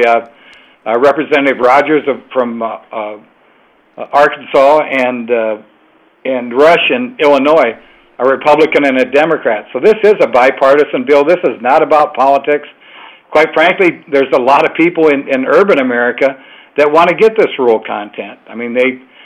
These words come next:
they, Grandma and Grandpa had a farm, or Mom and Dad had a farm. You know, they moved to the city. Um, plus, just regular city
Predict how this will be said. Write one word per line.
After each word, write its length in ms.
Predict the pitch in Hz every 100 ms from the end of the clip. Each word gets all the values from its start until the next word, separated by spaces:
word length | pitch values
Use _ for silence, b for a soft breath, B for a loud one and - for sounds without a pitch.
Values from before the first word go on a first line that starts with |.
| b b b -
they, 300 | 131 135 131 113
Grandma 260 | 143 147 143
and 100 | 127
Grandpa 360 | 143 156 160
had 140 | 147 143
a 120 | -
farm, 380 | 139 147 151 135
or 80 |
Mom 240 | 107 120 123
and 100 | 113
Dad 280 | 127 143 143
had 120 | 147
a 140 | 143
farm. 600 | 139 139 147 147 147 139 b b b -
You 80 | 113
know, 140 | 117
they 120 | 117
moved 340 | 117 139 147 135
to 60 |
the 120 | 131 127 -
city. 520 | 147 147 147 143 - b b b b -
Um, 680 | 113 117 113 113 120 123 - _ - -
plus, 160 | 170 190
just 120 | 190 -
regular 340 | 139 160 165 156
city 200 | 151 190